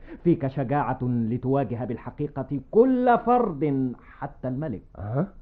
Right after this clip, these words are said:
Speaker 2: هذه طباعكم؟
Speaker 1: وإذ أنك قد أخلفت ظني بك، فها هو الباب الموصل إلى الخارج يا
Speaker 2: أه.
Speaker 1: سيد غرينغوار.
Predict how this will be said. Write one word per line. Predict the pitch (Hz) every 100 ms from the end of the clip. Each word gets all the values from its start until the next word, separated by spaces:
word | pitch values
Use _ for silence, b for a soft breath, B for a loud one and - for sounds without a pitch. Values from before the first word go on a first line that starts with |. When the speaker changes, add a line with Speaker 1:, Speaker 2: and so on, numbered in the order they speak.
| - - - - - - - - -
Speaker 2:
هذه | 117 117 107 147 123 98 82 - -
طباعكم؟ | 110 95 113 - 240 -
Speaker 1:
وإذ | 233 233 214 202
أنك | 190 185 170
قد | 165 156 160
أخلفت | 151 160 156 151
ظني | 143 156 147 139
بك، | 170 190 - - 165 165 202 -
فها | 202 196 190
هو | 175 175
الباب | 156 180 175
الموصل | 180 180 170 170
إلى | 170
الخارج | 170 170 175 165
يا | 170 160
Speaker 2:
أه. |
Speaker 1:
سيد | 180 151
غرينغوار. | 180 170 180 156